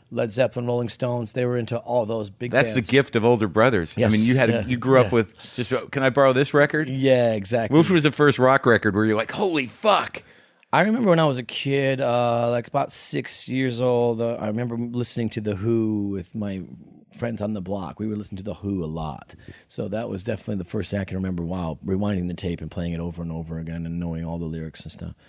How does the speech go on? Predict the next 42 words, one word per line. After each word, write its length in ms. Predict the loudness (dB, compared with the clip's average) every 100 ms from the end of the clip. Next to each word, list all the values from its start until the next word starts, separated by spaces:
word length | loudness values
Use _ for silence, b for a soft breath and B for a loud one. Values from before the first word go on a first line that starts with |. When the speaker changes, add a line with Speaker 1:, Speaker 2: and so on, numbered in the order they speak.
| b b b b _
Speaker 1:
That, 300 | -4 -2 -4 -8
that 220 | -6 -6
wa-, 120 | -6 -10
The 220 | -6 -4
Who, 400 | -2 -2 -2 -6
Meaty, 300 | -2 0 0
Beaty, 240 | 0 -2 -2
Big 220 | -4 -4
and 120 | -6
Bouncy, 440 | -6 -8 -8 -10
that, 160 | -8 -10
like, 240 | -12 -12
greatest 360 | -10 -10 -8 -10
hits 180 | -12 -12
of 140 | -12 -10
theirs, 240 | -10 -10
I 40 |
think 200 | -10 -12
it 40 | -12
was. 200 | -16 -16 -4
Speaker 2:
Yeah. 320 | 0 2 0 -4 B B B B -2
And 140 | 2
how 140 | 4 4
did 100 | 4
it 120 | 4
evolve? 400 | 4 6 6 4
So 100 | 2
you 160 | 4 6
had 100 | 6
all 140 | 6
the, 160 | 6 4
you 140 | 4
had 100 | 4
the 80 | 2
basic 560 | 4 4 4 2 2
sort 240 | 2 4 4
of, 180 | 4 6
uh, 280 | 6 6 4 2
bedrock 540 | 4 4 4 4 2
of 180 | -2 0
classic 460 | 2 2 2 -4
rock. 400 | -2 0 -2 -6